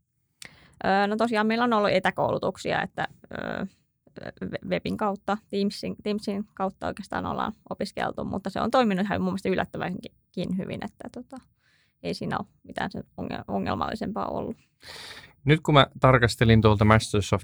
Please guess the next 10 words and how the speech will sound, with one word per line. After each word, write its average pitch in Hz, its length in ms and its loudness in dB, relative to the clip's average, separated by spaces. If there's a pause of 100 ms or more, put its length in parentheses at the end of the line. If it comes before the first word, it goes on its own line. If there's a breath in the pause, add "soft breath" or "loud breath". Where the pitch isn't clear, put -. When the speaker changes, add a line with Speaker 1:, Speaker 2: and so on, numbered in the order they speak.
Speaker 2:
Dev-ohjelman 101 1200 2
verkkosivuilta, 107 760 2
niin 107 180 4
teillähän 110 460 8
on 107 120 6
ollut 107 360 4
nyt 113 200 -2 (340)
neljä 131 520 8
model-, 107 560 8
mo-, 135 320 4